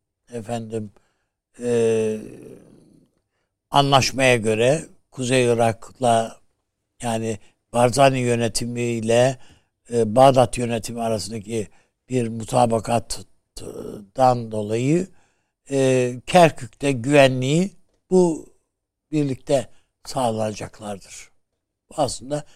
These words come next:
peşmerge sağlayacaktır orada diye. Türkiye'nin öteden beri şey yaptığı şudur. Irak'ın biz Bağdat etrafında, Bağdat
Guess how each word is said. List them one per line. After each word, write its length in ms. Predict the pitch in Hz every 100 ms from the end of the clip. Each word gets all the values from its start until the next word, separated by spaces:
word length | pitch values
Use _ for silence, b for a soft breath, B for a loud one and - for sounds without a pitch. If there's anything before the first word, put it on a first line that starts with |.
| _ -
peşmerge 580 | 165 - 156 127 101
sağlayacaktır 760 | 98 113 113 110 98 104 - 95
orada 400 | 104 101 - 104
diye. 120 | _ _ _ _ _ _ _ _ _ _ _ b b b -
Türkiye'nin 580 | 254 226 185 131 135 -
öteden 560 | 165 202 196 208 160
beri 360 | 120 117 120 - _ _ -
şey 140 | 175
yaptığı 460 | 156 - 160 165 170 _ - - _
şudur. 340 | - 131 101 - - _ _ _ _ - _ _ -
Irak'ın 580 | 208 180 160 151 151 160
biz 380 | 202 180 - _ _
Bağdat 460 | 180 226 190 156 160
etrafında, 640 | 139 - 131 123 135 131
Bağdat 460 | 170 190 175 -